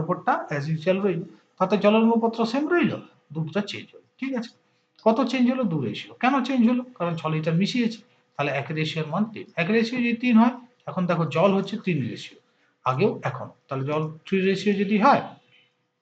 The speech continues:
তিন গুণ তিন মানে ন লিটার। ফলে আমাদের অঙ্কটার অ্যান্সার হয়ে যাবে অপশন বি। হুম, আশা করি সবার ক্লিয়ার হয়েছে। চলো তাহলে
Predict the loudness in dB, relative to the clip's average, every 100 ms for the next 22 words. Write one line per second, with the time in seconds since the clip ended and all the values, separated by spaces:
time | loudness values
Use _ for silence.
0 | _ _ -4 -2 0 0 -2 -4 -2 -4
1 | -4 -14 _ _ -8 -6 -8 -12 -18 -20
2 | _ _ _ -4 -2 0 -2 -2 -4 -6
3 | -6 -6 -4 -4 -4 -2 -2 -4 -12 -16
4 | -16 -16 -20 -20 _ 0 4 6 6 4
5 | 0 -6 -6 -6 -6 -12 -20 _ _ _
6 | _ _ _ _ _ _ _ _ -10 -8
7 | -8 -8 -8 -14 -20 _ 4 4 4 -6
8 | -20 _ _ _ _ _ _ _ _ 2
9 | 4 2 4 0 2 4 6 6 2 -2
10 | -12 -18 _ -20 _ _ _ _ _ _
11 | _ _ _ _ 2 2 4